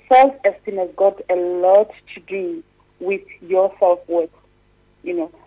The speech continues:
Um, when it comes to self-esteem, you know, when you, let me start with a person with high self-esteem.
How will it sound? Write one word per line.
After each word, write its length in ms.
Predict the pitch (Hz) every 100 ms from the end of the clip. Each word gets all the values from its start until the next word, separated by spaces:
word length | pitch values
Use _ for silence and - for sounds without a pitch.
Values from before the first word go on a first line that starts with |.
| _ _ - -
Um, 540 | 180 175 175 175 170 _ _ _ _ _ - _
when 160 | - 208
it 160 | 196 -
comes 180 | 294 330
to 100 | 349
self-esteem, 760 | 247 226 202 190 - 180 170 175 _ _ _ _ _ _
you 80 | 202
know, 420 | 190 185 180 156 -
when 180 | 196
you, 100 | 208 -
let 220 | 196 208 -
me 140 | 226 -
start 160 | 196 190
with 120 | 190
a 60 | 185
person 340 | - 190 196
with 100 | 180 - -
high 240 | 175 180 180
self-esteem. 840 | 180 175 _ - 190 _ 170 160